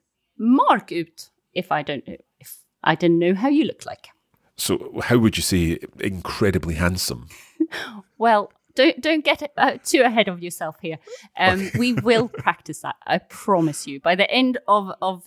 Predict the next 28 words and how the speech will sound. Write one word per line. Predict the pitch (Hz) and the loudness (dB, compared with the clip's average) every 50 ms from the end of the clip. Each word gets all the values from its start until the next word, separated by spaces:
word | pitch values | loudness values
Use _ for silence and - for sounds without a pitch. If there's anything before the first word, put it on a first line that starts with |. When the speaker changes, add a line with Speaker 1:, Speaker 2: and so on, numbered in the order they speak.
| - | -14
Speaker 1:
today, | - - - 196 196 202 | -8 -4 0 2 2 0
you | 202 180 196 190 170 | 0 -2 -6 -10 -8
will, | 185 190 185 160 - _ | -8 -6 -6 -6 -8 _
will | 175 175 185 175 175 170 160 - _ | -12 -8 -6 -6 -6 -6 -8 -8 _
be | - 190 - - 285 | -4 -2 0 2 2
able | 311 240 285 269 | 2 2 0 -4
to | - - | -6 -10
say, | 233 - - 208 208 196 190 - _ - - - - | -8 -4 -2 0 0 0 -2 -6 _ -20 -20 -8 0
"I | - 214 254 294 | 2 4 4 2
look | 175 135 131 - _ | 0 -4 -8 -12 _
very | - 202 220 233 | -4 -2 -2 -2
handsome." | 226 - 147 147 - - - - - - - _ - - _ _ _ _ _ _ _ - | -2 -4 -8 -12 -10 -10 -12 -12 -12 -14 -20 _ -20 -20 _ _ _ _ _ _ _ -2
Speaker 2:
Oh, | - 101 95 92 | 2 4 4 4
I'm | 90 87 82 | 4 2 0
looking | 95 107 - 98 | -2 -2 -2 -2
forward | - - 95 85 82 | -4 -2 -4 -4 -2
to | - 82 | -2 -2
that. | 80 73 - - | -2 -2 0 0
Okay, | 127 - - 95 - - - - | 0 2 2 0 -2 -2 -12 -10
so | - - - - - - | -6 -4 -4 -4 -4 -2
coming | - 202 220 233 190 | -2 -2 0 0 -2
to | - | -4
the | - - - | -4 -2 0
answer, | 92 107 107 - - - - - | 0 0 0 0 -4 -4 -6 -6
Hannah, | - 85 78 64 65 - - - 113 101 - | -6 -6 -6 -6 -8 -10 -10 -14 -16 -10 -4
do | - 190 202 | -4 -4 -2
we | 202 208 180 | -2 -4 -4
say, | - - - 135 127 120 117 110 95 87 82 78 76 - | -2 -2 0 0 2 2 0 0 0 0 0 -2 -2 -4